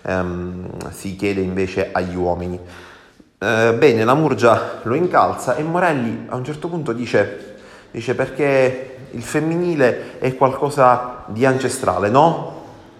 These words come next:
È qualche cosa di ancestrale, no?" In realtà questo no non è una spiegazione, è qualche cosa che si può lasciar passare in un discorso al bar,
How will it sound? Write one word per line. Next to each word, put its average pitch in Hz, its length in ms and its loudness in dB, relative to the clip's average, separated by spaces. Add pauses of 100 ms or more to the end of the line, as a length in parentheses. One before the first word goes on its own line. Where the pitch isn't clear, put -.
(300)
È 123 120 2
qualche 139 280 0
cosa 143 180 0
di 123 80 2
ancestrale, 117 600 2
no?" 160 440 2 (540)
In 143 160 -4
realtà 185 580 4 (180)
questo 147 360 -2
no 98 540 0
non 123 200 -2
è 160 100 2
una 107 220 2
spiegazione, 95 960 -2 (380)
è 120 100 -4
qualche 127 300 2
cosa 139 220 0
che 113 100 0
si 110 180 -6
può 107 640 4
lasciar 107 280 -2
passare 123 340 0
in 117 80 0
un 107 100 -2
discorso 107 720 -2
al 95 140 -2
bar, 98 640 0